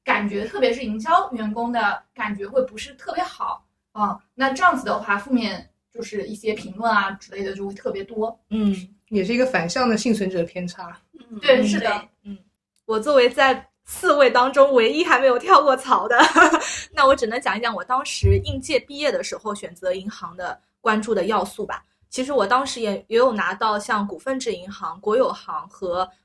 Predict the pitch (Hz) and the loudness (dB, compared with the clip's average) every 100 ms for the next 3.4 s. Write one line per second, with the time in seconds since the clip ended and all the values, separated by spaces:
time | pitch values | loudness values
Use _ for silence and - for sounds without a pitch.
0 | _ 196 208 277 208 190 208 160 233 202 | _ -4 -2 -4 -4 -6 -4 -4 0 0
1 | 175 - 190 214 277 - 160 151 _ _ | -2 -6 -4 0 0 0 -6 -6 _ _
2 | - 254 269 285 208 - - 311 349 233 | -2 -2 0 0 0 -2 0 0 0 -2
3 | - 220 - 190 | -2 -4 -4 -12